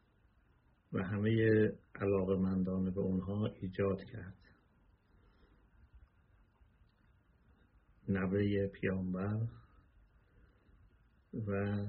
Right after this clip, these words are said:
فرزند امیرالمؤمنین و حضرت فاطمه که با تولد خودش در واقع یک پیوند مستحکمتری رو ایجاد کرد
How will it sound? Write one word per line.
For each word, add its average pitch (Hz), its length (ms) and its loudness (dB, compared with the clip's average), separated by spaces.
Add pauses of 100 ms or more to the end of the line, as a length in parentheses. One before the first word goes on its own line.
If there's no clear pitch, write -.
(440)
فرزند 98 460 -2
امیرالمؤمنین 95 1000 0
و 95 80 -4
حضرت 95 440 -8
فاطمه 101 800 -2 (1300)
که - 100 -4
با 98 220 0
تولد 92 580 -2 (120)
خودش 107 360 2 (1500)
در 95 140 0
واقع 98 600 2 (1800)
یک 101 240 2 (640)
پیوند 98 600 0
مستحکمتری 101 1300 0
رو 95 240 -2
ایجاد 95 420 -2
کرد 95 320 -6